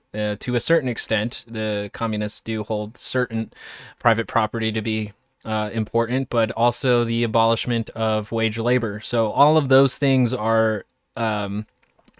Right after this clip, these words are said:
actually necessary for implementing a communist, uh, political organization. If you still have those things, then you haven't actually achieved communism.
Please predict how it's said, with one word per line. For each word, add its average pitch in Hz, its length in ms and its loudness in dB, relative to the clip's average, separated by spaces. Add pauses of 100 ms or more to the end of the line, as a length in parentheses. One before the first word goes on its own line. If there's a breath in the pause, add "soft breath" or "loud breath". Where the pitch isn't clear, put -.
actually 123 480 -2
necessary 113 680 0
for 110 400 -2 (380 loud breath)
implementing 127 580 4
a 110 80 2
communist, 113 800 2 (100)
uh, 107 440 -2
political 120 460 0
organization. 110 880 0
If 110 140 -8
you 120 80 -4
still 143 280 4
have 120 320 6
those 113 280 4
things, 113 360 0
then 110 240 0
you 110 300 -2
haven't 139 480 0
actually 123 400 0
achieved 120 480 0
communism. 107 680 -2